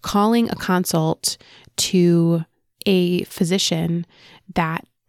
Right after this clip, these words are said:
was just really intimidating to me. And for a while, I would be really sweaty about it <laughs> and nervous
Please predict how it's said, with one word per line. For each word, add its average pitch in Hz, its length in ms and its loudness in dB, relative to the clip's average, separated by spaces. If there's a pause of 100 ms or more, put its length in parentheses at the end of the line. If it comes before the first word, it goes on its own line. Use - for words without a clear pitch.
(200)
was 180 200 -4
just 208 200 -4
really 196 360 2
intimidating 185 680 2
to - 140 -6
me. - 240 -4
And 185 280 -2
for 185 220 0
a 175 80 4
while, 170 720 0
I 170 220 -2
would 170 140 0
be 170 300 0
really 170 340 2
sweaty 247 500 0
about 170 320 0
it 185 200 2 (160)
<laughs> 180 160 -10
and 208 240 2
nervous 208 560 2